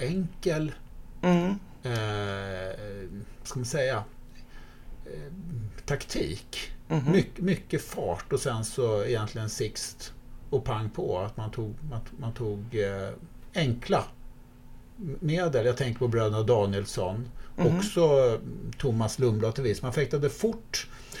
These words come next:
Speaker 1: och kanske inte med så väldigt mycket tekniska finesser, utan det, det handlade mycket om hastigheten och såna saker.
Speaker 2: Mm. Ja, jag vet inte hur det såg ut, eh, såg ut då, utan jag har ju haft
Speaker 1: Mm.
Speaker 2: Igor hela vägen och där såg det ju verkligen inte ut så.
Speaker 1: Nej.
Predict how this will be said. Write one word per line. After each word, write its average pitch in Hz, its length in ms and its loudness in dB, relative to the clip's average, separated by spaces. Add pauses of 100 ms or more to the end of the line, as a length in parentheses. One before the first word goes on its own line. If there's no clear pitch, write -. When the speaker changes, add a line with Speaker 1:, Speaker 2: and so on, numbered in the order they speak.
(140)
Speaker 1:
och - 140 2
kanske 135 300 4
inte 120 180 0
med 117 120 4
så 110 260 6
väldigt 107 580 4
mycket 101 600 2
tekniska 120 540 0
finesser, 123 680 0
utan 110 320 0
det, 113 120 2
det 120 80 2
handlade 120 420 2
mycket 127 220 -2
om 107 80 2
hastigheten 117 720 -4
och 113 60 -8
såna 113 240 -8
saker. - 420 -10 (160)
Speaker 2:
Mm. 175 200 6 (200)
Ja, 175 80 8
jag 190 100 10
vet 226 140 6
inte 196 160 6
hur 185 80 10
det 185 60 8
såg 185 180 2
ut, 196 400 0
eh, - 400 6 (100)
såg 170 240 2
ut - 180 4
då, 92 220 4
utan 175 240 2
jag 165 100 2
har 165 100 0
ju 165 60 0
haft 175 340 -4
Speaker 1:
Mm. 156 440 6 (640)
Speaker 2:
Igor 165 320 4
hela 151 220 4
vägen 147 360 6
och 156 80 6
där 175 360 6
såg 156 300 2
det 156 80 2
ju 156 180 6
verkligen 156 480 6
inte - 180 0
ut - 140 0
så. - 280 -2
Speaker 1:
Nej. 135 260 2